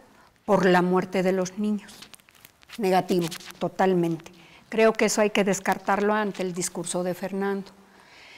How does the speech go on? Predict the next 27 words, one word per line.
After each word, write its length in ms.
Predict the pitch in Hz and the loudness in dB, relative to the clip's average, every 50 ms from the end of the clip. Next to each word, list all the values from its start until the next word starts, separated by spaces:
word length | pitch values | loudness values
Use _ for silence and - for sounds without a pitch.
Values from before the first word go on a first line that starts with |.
| - - - - - | -20 -20 -16 -4 2
Nosotras 600 | 233 214 226 - - 262 269 262 294 285 285 254 | 4 6 6 6 8 6 6 6 6 4 4 4
lo 180 | 262 233 269 - | 4 2 2 2
que 160 | 220 190 - | 0 -2 0
creemos 600 | - 208 208 202 208 220 240 262 269 262 - 247 | 2 4 6 6 6 6 6 4 2 2 2 2
es 180 | 233 233 233 | 2 2 0
que 100 | - - | 0 -2
efectivamente 840 | 202 - - 190 185 - - 247 233 254 240 233 226 233 233 - 233 | -4 -2 -4 -6 -6 -4 -2 0 2 2 2 2 0 0 -2 -2 -4
se 160 | - - 202 | -4 -4 -2
debe 240 | 185 202 208 220 214 | -2 0 0 0 0
de 100 | 208 190 | 0 -2
luchar 400 | 180 180 170 - - 208 208 208 | -2 -4 -6 -6 -6 -4 -4 -4
porque 280 | - - 202 - - 185 | -4 -6 -8 -6 -4 -4
la 140 | 180 180 175 | -2 -2 -2
vida 240 | 185 202 202 202 | -2 -2 0 0
humana 460 | 202 196 190 190 185 190 190 185 190 - | 0 0 -2 -2 -2 -2 -4 -4 -6 -6
persista, 600 | 190 185 180 - - 202 185 - - - - - _ _ _ - - - - - - - | -8 -6 -6 -6 -6 -6 -6 -8 -8 -12 -14 -20 _ _ _ -20 -20 -20 -20 -20 -10 -6
y 100 | - 226 | -4 0
dentro 380 | 175 202 190 180 175 - 170 175 | 2 2 2 2 2 0 -2 -2
de 100 | 180 190 | -2 -2
esa 180 | 190 - 233 208 | -2 0 0 0
vida 240 | 226 226 233 233 | 2 2 2 2
humana 300 | 240 220 208 208 220 226 | 2 2 0 0 -2 -4
está 260 | 220 - - - 202 202 | -6 -6 -4 -2 -2 0
la 140 | 214 220 | 0 0
de 80 | 214 208 | 0 0
las 200 | 202 185 170 - | -2 -2 -4 -4
mujeres, 540 | 180 175 175 - - 214 220 285 - - | -4 -6 -6 -6 -6 -6 -6 -6 -8 -12